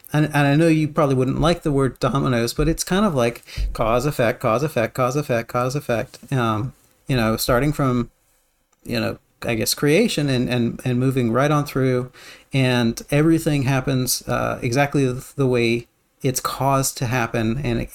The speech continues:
can't be caused otherwise. That's causal determinism. Um, now, there's another Calvinist view, but it's more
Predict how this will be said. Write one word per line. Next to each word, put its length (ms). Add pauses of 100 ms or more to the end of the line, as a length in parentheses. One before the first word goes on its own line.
can't 200
be 80
caused 300
otherwise. 380 (420)
That's 440 (180)
causal 500
determinism. 760 (1500)
Um, 420 (280)
now, 260 (220)
there's 200
another 960 (320)
Calvinist 580
view, 380 (440)
but 140
it's 240
more 320